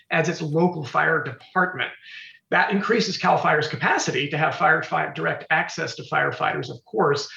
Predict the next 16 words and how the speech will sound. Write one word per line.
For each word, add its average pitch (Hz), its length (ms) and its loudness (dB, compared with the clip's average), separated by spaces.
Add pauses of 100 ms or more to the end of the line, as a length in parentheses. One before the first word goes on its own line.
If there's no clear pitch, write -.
(160)
not 165 180 4
only 165 200 4
for 160 200 0
Napa, 156 420 4
but 151 200 2
to 156 60 -6
be 170 100 0
able 156 140 0
to 151 60 -2
move 160 300 0
them 151 220 0
around 139 420 -4
California. 156 760 -4 (540)
Should 247 240 2
Napa 214 300 2
County 190 640 4